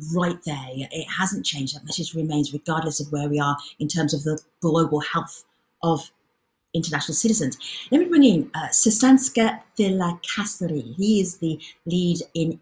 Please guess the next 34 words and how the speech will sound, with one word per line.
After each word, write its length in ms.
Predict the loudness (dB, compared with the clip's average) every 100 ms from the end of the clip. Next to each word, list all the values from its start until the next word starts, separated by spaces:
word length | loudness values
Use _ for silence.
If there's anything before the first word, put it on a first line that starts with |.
| 0
energy 520 | 2 2 0 -4 -6 -6
at 180 | -6 -4
Oxfam 520 | -6 -4 -2 -2 -2
International. 840 | -2 -2 -2 -2 0 -2 -2 -6 -8 -20 _
He's 160 | -6 -6
kind 240 | -6 -6
of 60 | -4
thinking, 500 | -2 -2 0 -2 -2 -4
how 140 | -4
do 80 | -4
we 60 | -2
think 160 | -2
about 260 | 0 -2 0
this 200 | 0 2
differently? 500 | 2 2 0 -6 -6 -8 -8
Maybe 160 | -2
we 100 | 0
shouldn't 220 | 0 0
be 120 | 0 4
thinking 340 | 6 6 4
about 320 | 0 2 2 0 -10 -2
cars 500 | 2 2 2 2 0
and 140 | -4
pollution 520 | -4 -4 0 0 0
and 220 | 2 0 -2 -8 -6
factories, 340 | -4 -2 -2
et 100 | -4
cetera. 400 | -6 -4 -4 -4 -6 -4
Maybe 140 | 2
we're 120 | 4
thinking 500 | 6 6 6 6 2 -6 -8
about 320 | 0 0 2
a 40 |
new 360 | 2 4 2